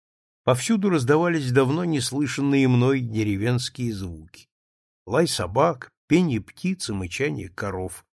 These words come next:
возвращавшихся с пастбища. Красный шар солнца висел, запутавшись в ветвях отдаленных деревьев,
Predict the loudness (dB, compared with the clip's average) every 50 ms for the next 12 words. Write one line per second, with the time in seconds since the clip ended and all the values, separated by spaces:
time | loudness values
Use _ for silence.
0 | _ _ _ _ _ _ _ -2 0 0 0 -2 -4 -4 -4 -2 -2 -2 -2 -2
1 | -4 -8 -10 -8 -10 -10 -10 -10 -12 _ -12 -14 -14 -14 -18 -20 -20 -20 -20 -20
2 | -20 -20 _ _ _ _ _ _ _ _ _ _ _ _ _ _ _ _ _ _
3 | _ _ _ _ _ -2 2 4 6 4 4 2 0 0 0 2 4 4 4 2
4 | 0 -2 -2 -2 -2 -2 -4 -4 -4 -4 -4 -6 -8 _ _ _ _ 0 2 4
5 | 4 4 4 4 6 6 6 6 4 2 2 0 -2 -4 -2 -2 -2 -2 -2 -2
6 | -2 -2 -2 -2 -2 0 2 2 0 0 0 2 2 2 2 0 -2 -2 0 0
7 | 0 0 2 2 0 0 0 0 -2 -2 -2 -2 -2 -2 -2 -4 -4 -4 -6 -6
8 | -8 -8 -12